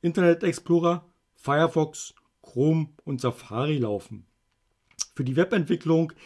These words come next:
ist jedoch unbedingt Chrome zu empfehlen. Chrome beinhaltet sehr nützliche Tools für Entwickler, die wir oft nutzen werden. Außerdem wird Chrome optimal vom Brackets Editor unterstützt, so dass Änderungen im Editor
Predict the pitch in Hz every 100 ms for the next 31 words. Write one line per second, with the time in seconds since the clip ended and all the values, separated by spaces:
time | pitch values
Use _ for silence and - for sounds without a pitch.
0 | - - 143 - 135 131 - 151 151 143
1 | 139 123 - - - - - 123 135 190
2 | 185 - 147 - 123 - 117 104 90 85
3 | - - - - - - _ - _ -
4 | - - _ _ _ _ _ _ _ _
5 | - 151 196 196 175 151 147 139 - -
6 | 131 156 151 - 143 127 123 - 160 170
7 | - 131 120 117 113 - 87 - _ _
8 | 135 135 131 139 - 156 160 - 131 117
9 | 107 92 - _ _ - 131 170 175 151
10 | 151 139 - - 131 135 202 - 165 -
11 | 147 131 135 131 127 123 127 127 - 123
12 | 123 127 127 123 127 - 127 123 - _
13 | _ - _ _ - 143 127 - - 151
14 | 170 156 156 170 127 117 185 190 165 156